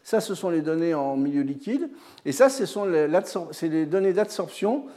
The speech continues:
d'amines sous forme vapeur, vous voyez, donc à nouveau, vous avez des valeurs qui sont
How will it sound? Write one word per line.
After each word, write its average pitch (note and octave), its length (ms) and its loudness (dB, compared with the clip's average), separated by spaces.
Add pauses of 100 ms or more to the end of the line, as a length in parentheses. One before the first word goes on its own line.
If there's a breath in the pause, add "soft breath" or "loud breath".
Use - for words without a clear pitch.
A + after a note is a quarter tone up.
(280 loud breath)
d'amines F#3+ 720 8
sous - 180 -10
forme F#3 300 2
vapeur, G3+ 560 6
vous D#3+ 100 -12
voyez, C#3+ 300 2
donc E3+ 240 -2
à D#3 60 2
nouveau, D#3 280 2
vous F#3+ 140 -2
avez C#3+ 180 2
des C#3 120 -2
valeurs D3 300 0
qui - 120 -14
sont - 260 -6